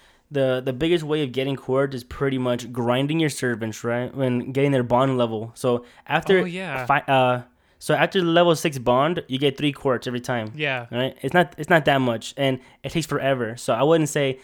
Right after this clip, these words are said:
Speaker 1: that's number one way, but the number one way is to level up the low,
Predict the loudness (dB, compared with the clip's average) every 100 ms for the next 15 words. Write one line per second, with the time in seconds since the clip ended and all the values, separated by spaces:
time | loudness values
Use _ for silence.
0 | -18 -20 _ -2 0 2 2 2 0 0
1 | -2 -2 -4 -2 2 2 2 2 0 0
2 | 0 -2 0 -2 -4 -2 0 0 2 2
3 | 4 2 2 -4 -2 2 2 2 0 -4
4 | 2 4 4 2